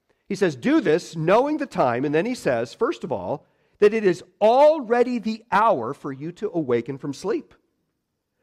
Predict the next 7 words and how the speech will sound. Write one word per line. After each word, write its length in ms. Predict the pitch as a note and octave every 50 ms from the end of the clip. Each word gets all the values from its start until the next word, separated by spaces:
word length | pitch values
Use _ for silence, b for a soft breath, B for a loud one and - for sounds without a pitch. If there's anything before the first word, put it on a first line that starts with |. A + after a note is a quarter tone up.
| _ _ _
"For 160 | - A3 A3
now 300 | G3+ G#3 G#3 A#3 C4 C#4+
salvation 720 | C#4 - - C#4 B3+ A3 E3 G#3 G#3+ A#3 G#3+ - A#3 A3 G3
is 280 | F3 F#3 F3+ - D3
nearer 600 | D#3+ D#3+ E3 F3+ G3 B3+ D#4+ F4 E4 B3 F3 E3 D#3
to 200 | - G#3 - -
us 400 | C3 A#2 C#3 F#3 - - -